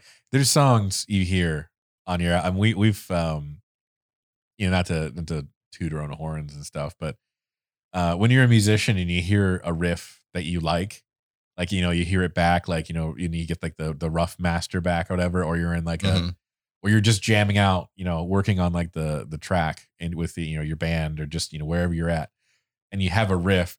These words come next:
Speaker 1: and you know it's gonna be, uh, just ama-, you know it's a banger. Like, you know you
Speaker 2: Yeah,
Speaker 1: got,
Speaker 2: yeah.
Speaker 1: uh, you, you've got molten lava right there. You're like, "This is good."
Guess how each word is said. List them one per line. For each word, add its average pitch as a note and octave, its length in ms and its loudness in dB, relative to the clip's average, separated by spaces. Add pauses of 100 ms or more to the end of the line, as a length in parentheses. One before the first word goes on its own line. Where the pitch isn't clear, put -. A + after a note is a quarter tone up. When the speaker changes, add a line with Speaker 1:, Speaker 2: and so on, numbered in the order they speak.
Speaker 1:
and F2+ 160 -4
you F#2+ 100 2
know F#2 320 4
it's D#2+ 180 -4
gonna F2 200 0
be, D#2+ 520 -2 (1120)
uh, C2+ 540 -6 (1000)
just - 240 -6
ama-, F2 220 0
you F#2+ 180 2
know G2 400 6
it's F2 160 -2
a F2 40 -4
banger. D#2 480 -4
Like, F2 180 -4
you F#2 80 0
know F2+ 240 2
you F2 180 2
Speaker 2:
Yeah, F2 60 4
Speaker 1:
got, E2 280 2 (120)
Speaker 2:
yeah. E2+ 220 0 (760)
Speaker 1:
uh, C2+ 420 -6 (840)
you, F#2+ 180 -6
you've G2 200 4
got F2 380 2
molten F2+ 420 0
lava D#2+ 580 0
right E2 280 -2
there. D#2+ 460 -4
You're E2+ 100 -4
like, E2 280 -4
"This F2 180 -4
is - 80 -6
good." C#2+ 320 -8